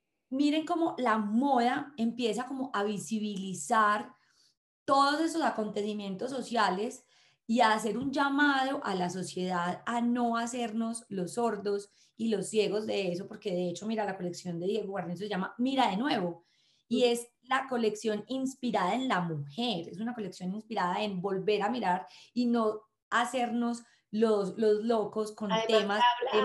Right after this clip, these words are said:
Speaker 1: maltrato
Speaker 2: eso,
Speaker 1: femenino.
Speaker 2: cien por ciento. Habla con temas de no maltrato. Y él lo dice, e incluso nosotros tuvimos la oportunidad, bueno, Nati tuvo la oportunidad de hacer una pequeña entrevista, y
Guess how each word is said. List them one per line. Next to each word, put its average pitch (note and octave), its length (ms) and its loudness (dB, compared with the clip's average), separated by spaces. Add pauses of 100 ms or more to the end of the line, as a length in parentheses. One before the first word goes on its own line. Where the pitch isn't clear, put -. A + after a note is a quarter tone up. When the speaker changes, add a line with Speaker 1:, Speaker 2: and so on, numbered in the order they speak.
(100)
Speaker 1:
maltrato A3 460 2
Speaker 2:
eso, A3+ 80 -8
Speaker 1:
femenino. G#3+ 600 4 (360)
Speaker 2:
cien G#3+ 240 2
por G#3 120 0
ciento. F#3+ 440 -2 (180)
Habla G3+ 320 0
con A#3 160 -6
temas G3+ 220 -4
de G#3+ 80 -2
no F#3+ 160 0
maltrato. F#3 600 -4 (320)
Y B3+ 160 2
él A#3+ 140 4
lo A#3+ 120 2
dice, A#3 480 2
e G3 60 2
incluso G#3+ 420 0
nosotros G3+ 300 -4
tuvimos G#3 260 0
la A3 100 -2
oportunidad, G3+ 680 -2
bueno, F3+ 160 -2 (200)
Nati F#3 440 0
tuvo G3+ 180 -2
la G3+ 100 0
oportunidad G3 720 -2 (320)
de G#3+ 80 2
hacer A3+ 200 0
una B3 180 -2
pequeña G#3+ 260 2
entrevista, G#3+ 960 -2 (340)
y A3 920 0